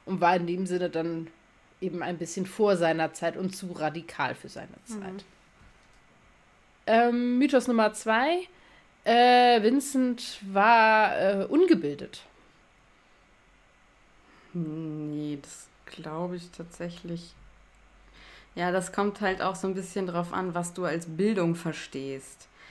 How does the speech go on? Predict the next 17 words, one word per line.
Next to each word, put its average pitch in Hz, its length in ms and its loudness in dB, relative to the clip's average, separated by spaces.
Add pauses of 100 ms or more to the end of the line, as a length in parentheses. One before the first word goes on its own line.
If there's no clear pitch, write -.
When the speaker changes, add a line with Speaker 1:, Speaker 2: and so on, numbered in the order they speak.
(200)
Speaker 2:
Also 175 160 -4
ich 208 160 -4
würde 226 200 0
jetzt, 202 320 -4
also 175 160 -4
von 190 180 -2
meinem 185 200 0
Gefühl 220 300 0
her 277 160 2
würde 247 160 -2
ich 240 100 -8
tippen, 285 260 -4
dass 233 180 -4
er 240 60 -2
es 226 120 -8
nicht 220 500 -2
war. 139 420 -4